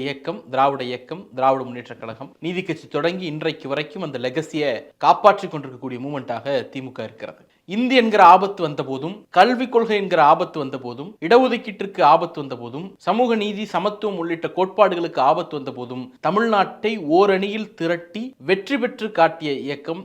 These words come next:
திராவிட முன்னேற்ற கழகம். இன்றைக்கு தமிழ்நாட்டினுடைய மண்ணுக்கு,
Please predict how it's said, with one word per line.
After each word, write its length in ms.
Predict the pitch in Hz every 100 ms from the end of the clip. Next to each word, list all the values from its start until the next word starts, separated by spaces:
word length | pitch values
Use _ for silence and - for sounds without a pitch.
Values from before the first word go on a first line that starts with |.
| -
திராவிட 280 | 131 135 127
முன்னேற்ற 300 | 123 123 123
கழகம். 340 | 117 110 123 123 - 156
இன்றைக்கு 480 | 208 214 180 - 269 - _
தமிழ்நாட்டினுடைய 720 | 160 190 202 185 156 147 135 120
மண்ணுக்கு, 520 | 131 175 190 190 -